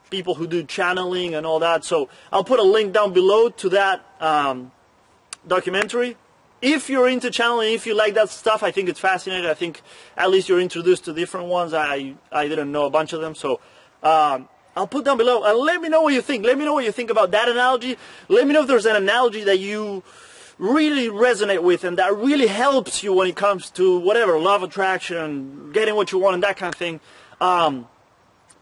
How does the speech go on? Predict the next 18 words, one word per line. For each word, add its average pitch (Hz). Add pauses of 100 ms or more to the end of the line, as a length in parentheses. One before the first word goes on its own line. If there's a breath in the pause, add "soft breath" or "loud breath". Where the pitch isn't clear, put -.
I 214
would 254
love 277
to 214
know. 196
I 175
love 214
analogies. 185
Let 202
me 202
know 214
if 180
there's 160
one 175
that 156
you 160
really 170
like. 202